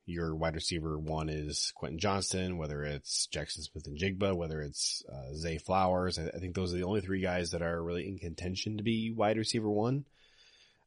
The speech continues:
Um, I, get out of my face with this Jordan Addison hype. That, that dude did, no, he is not it. <laughs> Oh, dang, look at the time. I gotta get going.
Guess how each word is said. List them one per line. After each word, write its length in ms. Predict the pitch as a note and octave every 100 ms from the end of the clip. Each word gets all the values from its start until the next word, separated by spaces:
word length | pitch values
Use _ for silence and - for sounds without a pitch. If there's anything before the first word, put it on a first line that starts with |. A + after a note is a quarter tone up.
| -
Um, 400 | D#2+ E2 D2+ C#2
I, 180 | D#2 - - - - _ _ _ _
get 120 | G#2
out 40 | G2
of 60 |
my 100 | F#2
face 280 | F2+ E2+ -
with 80 | -
this 260 | E2 - - E2+
Jordan 300 | F2+ E2 D#2
Addison 440 | D2 C#2 C2+ C#2 -
hype. 240 | D#2 C#2 - _
That, 200 | D#2 -
that 160 | - D#2+
dude 180 | D2+
did, 160 | C#3 C3 - _ _ _ _ _ _
no, 300 | F2 D2+ - _ _
he 160 | E2+
is 100 | D#2
not 240 | C#2+ B1 A#1
it. 180 | G#1 - _ _ _ - - - -
<laughs> 100 | E3+ - _ - - _ _ _ _ _ _ _ _ - -
Oh, 260 | C#3+ A2
dang, 260 | F2+ G#2+ F#2+
look 100 | F#2
at 60 | -
the 80 |
time. 260 | - F#2+ E2 - - _
I 200 | - F#3
gotta 200 | F#3+ C3
get 120 | G2+ F#2
going. 240 | G2